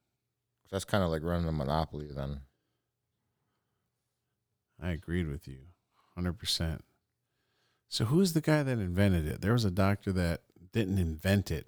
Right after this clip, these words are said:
Speaker 2: but discovered the endocannabinoid system. I wonder what country he was from. If he was from, he wasn't from here, because in the nineties, in the eighties and nineties, cannabis was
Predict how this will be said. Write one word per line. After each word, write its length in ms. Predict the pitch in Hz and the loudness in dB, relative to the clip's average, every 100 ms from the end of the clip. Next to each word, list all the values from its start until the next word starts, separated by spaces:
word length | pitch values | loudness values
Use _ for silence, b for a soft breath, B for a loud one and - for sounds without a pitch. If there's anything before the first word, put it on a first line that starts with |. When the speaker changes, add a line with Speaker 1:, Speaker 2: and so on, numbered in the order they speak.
| 90 | -8
Speaker 2:
but 180 | 82 71 | -8 -4
discovered 640 | 82 - - 107 104 104 | -2 -2 0 2 4 4
the 80 | 85 | 2
endocannabinoid 1160 | 90 95 92 87 - - 90 87 78 78 80 80 | 0 0 2 0 -4 -2 2 2 0 -4 -4 -4
system. 520 | - - - - - - _ _ _ _ _ _ _ _ _ _ _ _ _ _ - | -4 -4 -6 -12 -16 -20 _ _ _ _ _ _ _ _ _ _ _ _ _ _ -8
I 60 | 90 | -4
wonder 260 | 110 110 | -2 0
what 160 | 90 73 | -2 -4
country 400 | - 87 - 80 | -2 -2 -4 -6
he 80 | 82 | -4
was 160 | 78 | -6
from. 340 | - 76 85 82 | -8 -8 -8 -10
If 120 | 87 | -12
he 60 | - | -16
was 120 | 80 | -16
from, 560 | - 80 82 78 78 87 _ _ _ _ _ _ _ _ _ _ _ | -10 -6 -6 -6 -8 -12 _ _ _ _ _ _ _ _ _ _ _
he 120 | - 90 | -4 0
wasn't 280 | 117 143 | 0 0
from 160 | 113 110 | 0 2
here, 340 | 101 135 127 85 | 4 6 4 2
because 320 | 92 95 95 | 0 2 2
in 100 | 95 | 4
the 80 | 90 | 4
nineties, 680 | 87 117 147 82 73 85 71 | 4 2 0 -4 -6 -6 0
in 100 | 151 | 0
the 160 | - | 2
eighties 300 | 151 165 170 | 2 2 0
and 140 | 135 95 | 0 0
nineties, 600 | 90 113 120 131 131 - _ _ _ _ _ _ _ _ _ | 2 4 4 4 0 -6 _ _ _ _ _ _ _ _ _
cannabis 560 | - 117 123 123 131 120 | -2 2 2 0 -4 -4
was 560 | 85 78 - - - - | -6 -4 -4 -4 -6 -8